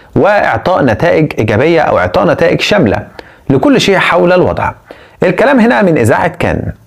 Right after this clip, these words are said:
ال-، السلطات المصرية والدولة المصرية طبعا فتحت تحقيق وحققت مع أسرة المجند وبعض أصدقائه في الوحدة لمعرفة الدوافع الحقيقية لهذا الهجوم.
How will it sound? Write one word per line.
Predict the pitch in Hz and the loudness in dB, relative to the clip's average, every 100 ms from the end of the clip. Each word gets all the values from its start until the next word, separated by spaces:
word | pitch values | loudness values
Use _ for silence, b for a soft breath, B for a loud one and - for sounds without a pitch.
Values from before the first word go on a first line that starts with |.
| - | -4
ال-، | 135 - | -2 0
السلطات | 113 101 85 107 107 - | 0 0 0 0 0 0
المصرية | 185 135 156 139 143 - B B B B | 0 0 2 2 0 -4 B B B B
والدولة | 123 196 254 | 2 2 2
المصرية | 180 - 170 180 175 | 0 0 0 2 0
طبعا | - 180 151 151 | 0 0 0 0
فتحت | - 151 170 160 | -2 -2 -2 -2
تحقيق | - - 180 - - b b - | -4 0 -2 -2 -10 b b -4
وحققت | - - - 127 226 165 | 0 0 0 0 0 0
مع | 175 175 - | 0 0 -2
أسرة | 170 165 170 170 147 | -2 -2 -2 -4 -2
المجند | 143 131 123 82 82 - _ - | 0 2 0 -2 -4 -12 _ -4
وبعض | 110 143 185 123 | 0 2 2 2
أصدقائه | 95 98 110 175 226 | 2 0 -2 0 -2
في | 185 | 0
الوحدة | 180 98 - - - _ B B B B | 0 0 -2 -6 -8 _ B B B B
لمعرفة | 175 233 151 196 185 180 | 0 2 2 0 -2 0
الدوافع | 104 104 135 160 156 143 - | 0 2 0 0 0 0 0
الحقيقية | - 110 107 - 170 175 - | -2 -2 -2 0 2 2 0
لهذا | 101 98 180 | 0 2 2
الهجوم. | 170 131 101 85 | 2 2 0 -2